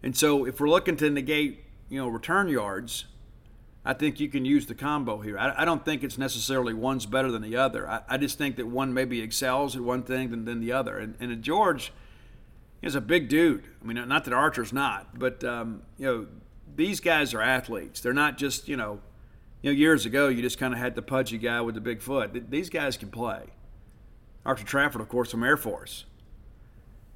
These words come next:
Kickoff specialist has been Rabin. No surprise there. Massimo Biscardi and, uh, Hudson Hollenbeck round out the depth chart there. Hudson, of course, a walk-on freshman. Your kick returners,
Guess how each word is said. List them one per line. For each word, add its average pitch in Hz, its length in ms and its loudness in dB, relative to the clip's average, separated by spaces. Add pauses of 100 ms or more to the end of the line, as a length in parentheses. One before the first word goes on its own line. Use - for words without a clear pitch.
(100)
Kickoff 165 360 6
specialist 165 580 2
has 143 140 2
been 143 260 0
Rabin. 151 460 0 (480)
No 131 120 0
surprise 107 460 -4
there. 131 260 2
Massimo 123 380 -2
Biscardi 120 580 -2 (120)
and, 110 280 -6
uh, 104 260 -6
Hudson 127 320 -4
Hollenbeck 131 640 -2 (580)
round 127 320 4
out 127 160 4
the 117 80 -10
depth 113 220 -2
chart 113 260 -4
there. 127 140 0
Hudson, 117 260 -4
of 110 80 -10
course, 117 240 -4
a 107 60 -8
walk-on 107 400 -6
freshman. - 460 -6 (520)
Your 143 120 0
kick 196 260 2
returners, 160 600 4